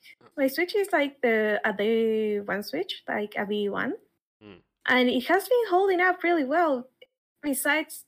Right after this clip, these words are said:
Speaker 1: like, it, the board thing is six years already, and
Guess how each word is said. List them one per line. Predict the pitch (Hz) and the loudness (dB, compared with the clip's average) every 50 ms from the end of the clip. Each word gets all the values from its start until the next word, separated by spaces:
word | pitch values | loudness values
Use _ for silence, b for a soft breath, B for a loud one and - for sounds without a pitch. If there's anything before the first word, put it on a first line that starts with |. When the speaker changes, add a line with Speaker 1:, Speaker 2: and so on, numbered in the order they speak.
| _ - | _ -4
Speaker 1:
like, | 135 135 - - - _ _ | -4 -4 -4 -8 -16 _ _
it, | 294 294 285 - - _ _ _ _ _ _ _ _ _ _ _ | -2 -2 -2 -4 -8 _ _ _ _ _ _ _ _ _ _ _
the | 247 262 247 | -2 -2 0
board | 247 294 311 330 302 302 | 2 2 2 2 2 0
thing | - 311 320 330 311 | -2 -2 -2 0 0
is | 277 269 - - | 0 0 -2 -4
six | - 285 269 - - - - | -6 -6 -6 -6 -8 -8 -4
years | 226 240 269 269 269 - | 0 2 2 2 2 0
already, | 240 220 208 202 202 190 190 196 - - | -2 -2 -2 -2 -4 -4 -2 -4 -4 -4
and | - 208 208 202 202 202 202 202 208 208 | -2 -2 0 0 -2 -2 -2 -4 -6 -6